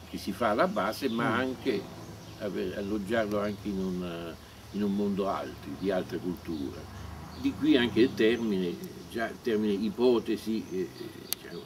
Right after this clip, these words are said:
Speaker 1: abbastanza complesso. Eh,
Speaker 2: Forbito.
Speaker 1: eh?
Speaker 2: Forbito.
Speaker 1: Forbito. Poi metaculturale addirittura incomprensibile per chi non ci sia avvicinato a questa, a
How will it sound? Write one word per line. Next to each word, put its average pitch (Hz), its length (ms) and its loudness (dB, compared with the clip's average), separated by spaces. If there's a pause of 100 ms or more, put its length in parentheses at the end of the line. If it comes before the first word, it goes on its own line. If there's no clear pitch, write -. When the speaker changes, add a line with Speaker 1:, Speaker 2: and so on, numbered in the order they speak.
(120)
Speaker 1:
abbastanza 95 760 -2 (300)
complesso. 101 720 2 (840)
Eh, - 60 -12
Speaker 2:
Forbito. 127 600 2 (560)
Speaker 1:
eh? 127 240 -2 (480)
Speaker 2:
Forbito. 151 640 4 (160)
Speaker 1:
Forbito. 123 720 6 (180)
Poi 165 160 6
metaculturale 131 920 6
addirittura 117 800 4
incomprensibile 107 1040 2
per 95 200 4
chi 117 120 -2
non 104 220 0
ci 98 120 -8
sia 92 160 0
avvicinato 92 640 -2
a 80 100 -4
questa, 82 320 -6
a - 1160 -10